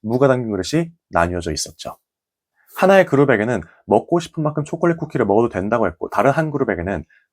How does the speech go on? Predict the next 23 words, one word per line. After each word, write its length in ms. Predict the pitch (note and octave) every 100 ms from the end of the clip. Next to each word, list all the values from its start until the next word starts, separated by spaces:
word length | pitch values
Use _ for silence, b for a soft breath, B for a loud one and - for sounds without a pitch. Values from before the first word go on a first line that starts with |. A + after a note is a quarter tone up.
| _
쿠키는 440 | - E3 - D3
절대 480 | - G#2+ G#2+ _ D3+
먹지 260 | B2 G2 G#2
말고 340 | E2+ E2+ E2 b _
무만 380 | A2 A#2 D3+ C#3
먹으라고 360 | F2+ G#2 G2
했습니다. 540 | D#2+ - - - - - _ _
그 240 | - D3
뒤에 400 | - - F2 D2+ b b b -
두 200 | D#3+ E3
그룹 220 | D3 C#3
모두에게 520 | G2+ A2+ A2 F#2 E2 _ _ _
애초에 600 | D#3 F#3 - - F#3+ F3
풀 180 | - G3
수 260 | E3+ - -
없는 320 | F#2 G#2+ B2+ -
퍼즐을 420 | - E3+ D#3 D3
주었어요. 600 | B2+ E2 - - - - _ _ _ _ _ _ _ _ _ _ _ B -
정답이란 520 | D3+ E3+ G3 G#3 F#3+
게 80 | C3+
애초에 220 | - C3+
없기 300 | F#2+ E3+ E3+
때문에 500 | B2+ G2 G2+ F2+